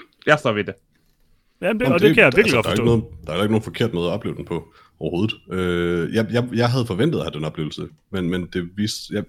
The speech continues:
Speaker 3: altså, jeg, jeg skal ærligt talt ikke kunne sige, hvad det var meget tidligt i filmen, sådan helt konkret, der pegede mig i den retning, men, men altså, så snart jeg bare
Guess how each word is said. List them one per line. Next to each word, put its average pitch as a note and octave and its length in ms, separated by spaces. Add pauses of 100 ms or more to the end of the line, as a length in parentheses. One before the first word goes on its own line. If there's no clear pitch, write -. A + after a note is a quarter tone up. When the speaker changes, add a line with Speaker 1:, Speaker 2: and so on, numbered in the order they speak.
Speaker 3:
altså, A2 140
jeg, A2 180
jeg G#2+ 220
skal - 220
ærligt C3 200
talt A#2 200
ikke A#2 120
kunne - 140
sige, A2 360 (160)
hvad A#2 120
det G2+ 180
var F#2+ 320
meget F#2+ 360
tidligt F2+ 220
i G2 40
filmen, E2+ 200
sådan F2 120
helt G#2+ 200
konkret, E2+ 440
der C#2 80 (1120)
pegede F2+ 300
mig E2 120
i D#2+ 40
den D#2+ 180
retning, E2 580
men, E2 380
men E2 420
altså, E2 220 (520)
så G2+ 140
snart G2+ 280
jeg E2+ 220
bare F2+ 120